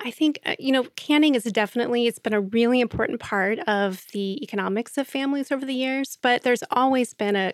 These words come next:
component of, uh, performance, display of, um, beauty in, in terms of taste and, and in terms of the visual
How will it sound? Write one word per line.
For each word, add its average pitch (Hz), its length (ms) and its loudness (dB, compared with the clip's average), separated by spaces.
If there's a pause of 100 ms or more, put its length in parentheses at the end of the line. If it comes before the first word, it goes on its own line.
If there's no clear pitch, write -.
component 196 760 -4
of, 190 320 -4 (440)
uh, 214 100 0
performance, 202 920 -2 (140)
display 190 1080 -2 (160)
of, 196 440 -6
um, 220 400 -6
beauty 220 280 2
in, 196 120 2 (100)
in 220 120 -4
terms 214 260 -4
of 175 140 -8
taste 226 640 -2
and, 185 400 -6
and 190 180 -4
in 180 40 -2
terms 190 340 -8
of 185 300 -8
the 190 80 -6
visual 269 720 0